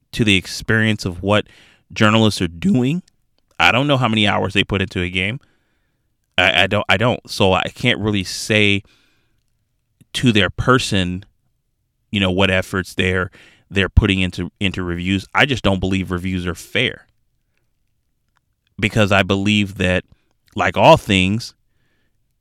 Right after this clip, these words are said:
video games are subjective. And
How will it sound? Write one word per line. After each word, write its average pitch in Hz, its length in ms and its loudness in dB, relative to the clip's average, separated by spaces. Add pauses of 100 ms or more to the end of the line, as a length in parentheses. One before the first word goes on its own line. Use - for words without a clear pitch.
(140)
video 110 280 4
games 107 240 2
are 98 60 -4
subjective. - 800 -4 (3000)
And 101 520 0